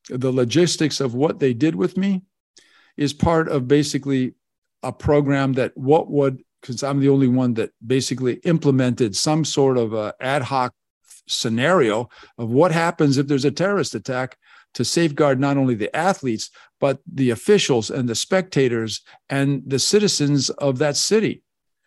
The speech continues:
Um, so I'm not sort of at liberty to talk about all of the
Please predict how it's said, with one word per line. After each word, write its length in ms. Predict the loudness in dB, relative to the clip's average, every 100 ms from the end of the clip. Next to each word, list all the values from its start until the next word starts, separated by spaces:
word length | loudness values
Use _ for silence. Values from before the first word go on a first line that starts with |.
| _ -8
Um, 520 | -4 -2 0 -2 -6 _ _ _ _ _ _ _ _ _
so 400 | -2 2 2 0
I'm 120 | -2
not 140 | 0 0
sort 220 | 0 2
of 80 | 2
at 140 | 0
liberty 320 | 0 0 -2
to 80 | -2
talk 260 | -4 -6 -4
about 260 | -4 -2
all 240 | 0 0 0
of 80 | 0
the 200 | -2